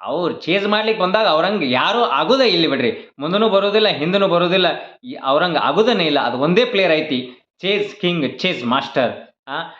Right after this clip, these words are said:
ಅಲ್ಲಿ ಅವರೆಲ್ಲೋ ಹೇಳ್ತಿದ್ರು ಕಿಂಗ್, ಕಿಂಗ್, ಕಿಂಗ್ ಅಂತ ತಿಳ್ಕೊಂಡು, ಅವ್ರ ಧೂಳಿನಿಗೂ ಸಮ ಇಲ್ಲ ಕಿಂಗ್. ಆದರೆ ನಮ್ಮ ಅಣ್ಣ ಅದ್ಭುತವಾಗಿ ಬ್ಯಾಟಿಂಗ್ ಪ್ರದರ್ಶನ ಮಾಡಿದ್ರು. ಅದ್ಭುತವಾದ ಬೌಲಿಂಗ್ ಪ್ರದರ್ಶನ,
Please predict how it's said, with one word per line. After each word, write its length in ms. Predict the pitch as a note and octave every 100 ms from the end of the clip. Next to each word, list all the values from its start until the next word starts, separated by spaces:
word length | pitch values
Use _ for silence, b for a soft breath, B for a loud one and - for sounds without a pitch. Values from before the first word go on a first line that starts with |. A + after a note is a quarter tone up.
| -
ಅಲ್ಲಿ 160 | A2
ಅವರೆಲ್ಲೋ 360 | A2+ A#2+ D3+ D#3+
ಹೇಳ್ತಿದ್ರು 520 | D3 D#3+ E3 D3 D3
ಕಿಂಗ್, 340 | E3+ F3 E3 -
ಕಿಂಗ್, 260 | D#3 C#3
ಕಿಂಗ್ 180 | C#3+ C3+
ಅಂತ 140 | C3
ತಿಳ್ಕೊಂಡು, 600 | C3+ C#3+ C#3 A#2 - - -
ಅವ್ರ 260 | A#2 A#2+
ಧೂಳಿನಿಗೂ 600 | A2 D#3 G3+ A3 G3+ F#3+
ಸಮ 260 | D#3 C3+ C#3 B2+
ಇಲ್ಲ 120 | B2 A#2
ಕಿಂಗ್. 360 | - C3 A#2 A2+ - B B
ಆದರೆ 200 | A2+ A2+
ನಮ್ಮ 240 | A2 G#2+ A2+
ಅಣ್ಣ 140 | C#3 C3 A2 - -
ಅದ್ಭುತವಾಗಿ 560 | G#2+ A#2+ C#3 A#2+ A2+
ಬ್ಯಾಟಿಂಗ್ 360 | G#2+ G#2+ A2+ G#2+
ಪ್ರದರ್ಶನ 500 | G#2 G#2 - G#2 G2+
ಮಾಡಿದ್ರು. 640 | G2 A#2+ C3+ B2 A2+ - _ -
ಅದ್ಭುತವಾದ 480 | A2 C#3 C#3+ A#2+ G#2+
ಬೌಲಿಂಗ್ 340 | G2+ B2+ D#3
ಪ್ರದರ್ಶನ, 400 | C#3+ B2+ A#2+